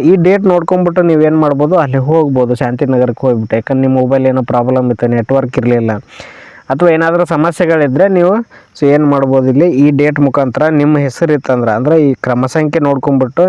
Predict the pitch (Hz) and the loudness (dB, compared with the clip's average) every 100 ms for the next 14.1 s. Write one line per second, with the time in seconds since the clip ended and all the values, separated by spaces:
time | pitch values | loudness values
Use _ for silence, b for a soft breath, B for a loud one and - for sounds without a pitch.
0 | 160 135 131 127 123 135 165 147 135 151 | 2 2 0 0 -2 0 2 2 0 -2
1 | 147 147 139 139 131 123 135 - 147 135 | -2 -2 0 0 -2 -2 -2 -2 -2 0
2 | 143 151 139 127 165 175 170 147 135 156 | 0 0 0 0 0 2 2 0 0 0
3 | 147 131 131 135 156 143 127 175 247 B | 0 0 0 0 0 0 0 0 -2 B
4 | B B B B - 175 180 170 156 165 | B B B B -2 2 4 4 2 0
5 | 160 135 151 160 151 135 135 160 131 147 | 0 -2 0 0 0 0 2 2 2 0
6 | 160 131 123 131 123 110 110 107 - - | 0 -2 0 0 0 0 -2 -2 -6 -14
7 | B B B B B B B - 185 151 | B B B B B B B -2 0 2
8 | 139 139 180 170 - 190 160 156 165 156 | 0 0 -2 -4 0 0 0 -2 -2 0
9 | 156 147 131 135 131 117 120 139 127 - | 2 2 0 0 0 0 0 0 -2 -4
10 | 151 - 139 123 139 131 127 135 226 - | -6 -2 -2 0 -2 0 0 0 -2 -6
11 | - B B - 139 151 143 139 - 123 | -20 B B -6 -2 0 0 0 0 -2
12 | 117 135 185 165 165 131 151 139 165 190 | 0 0 0 0 -2 0 0 2 2 0
13 | 175 170 175 160 123 151 151 - 139 131 | -4 -2 0 0 0 0 0 0 0 2